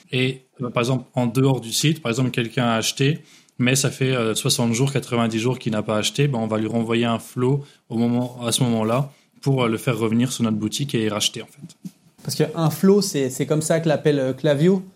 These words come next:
Speaker 2: Euh, en fait, un flow, c'est une séquence, euh, automatisée, tout simplement.
Speaker 1: C'est ça. En français, c'est ça.
Speaker 2: Ouais.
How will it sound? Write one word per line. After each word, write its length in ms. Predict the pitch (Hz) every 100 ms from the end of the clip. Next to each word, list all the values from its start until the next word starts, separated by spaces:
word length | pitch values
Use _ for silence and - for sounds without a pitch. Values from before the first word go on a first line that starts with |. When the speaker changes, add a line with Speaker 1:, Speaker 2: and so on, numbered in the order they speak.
| _ _ -
Speaker 2:
Euh, 200 | 135 131
en 140 | 123 131
fait, 180 | 165
un 80 | 151
flow, 220 | 131 175
c'est 100 | 160
une 80 | 135
séquence, 480 | 131 147 165 165 165
euh, 220 | 143 127
automatisée, 520 | 123 131 143 135 160 139
tout 60 |
simplement. 380 | 135 127 143 117 - _ -
Speaker 1:
C'est 140 | -
ça. 280 | 139 117 - - -
En 100 | 120
français, 320 | - 117 135
c'est 140 | 139
ça. 220 | 139 110 - -
Speaker 2:
Ouais. 100 | 156